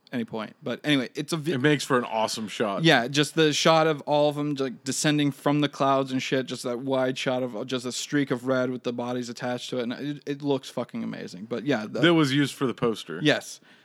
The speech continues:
Speaker 1: it looks fucking amazing. Uh, so we have the team descending, and they're all just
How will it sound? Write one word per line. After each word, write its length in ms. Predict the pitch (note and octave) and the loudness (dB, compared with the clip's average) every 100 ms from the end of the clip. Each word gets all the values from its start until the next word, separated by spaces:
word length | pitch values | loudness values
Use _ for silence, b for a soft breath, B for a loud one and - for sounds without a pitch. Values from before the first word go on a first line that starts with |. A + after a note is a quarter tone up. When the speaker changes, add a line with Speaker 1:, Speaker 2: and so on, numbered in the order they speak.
| - | -6
Speaker 1:
it 60 | |
looks 200 | D3 C#3 | -4 -4
fucking 520 | - - C3 - C3 A#2 _ - | -4 -2 -2 0 -2 -4 _ -6
amazing. 420 | B2 G#2 - - b b b - | -4 -4 -8 -16 b b b -4
Uh, 400 | C3+ C3+ C3 B2 | 0 2 2 0
so 220 | - D3+ | 0 2
we 240 | D3+ C#3+ | 2 0
have 260 | C3 D3 D3+ | 0 0 0
the 80 | D3 | 0
team 280 | E3+ D#3 D3+ | 0 0 0
descending, 600 | - D3 C#3+ C#3+ C#3+ C#3+ | 0 0 2 2 2 0
and 120 | C3 | 0
they're 180 | B2+ C3+ | 0 2
all 240 | C#3 C3+ | 2 2
just 340 | C3+ B2 - | -2 -6 -6